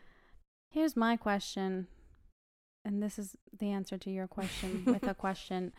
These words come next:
Speaker 1: Is it love if it's toxic?
Speaker 2: Well, that's the point. I think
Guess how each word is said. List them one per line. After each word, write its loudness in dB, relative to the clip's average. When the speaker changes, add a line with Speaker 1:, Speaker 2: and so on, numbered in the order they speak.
Speaker 1:
Is 6
it 4
love 2
if -2
it's -4
toxic? -6
Speaker 2:
Well, 4
that's 6
the -6
point. -2
I 6
think -2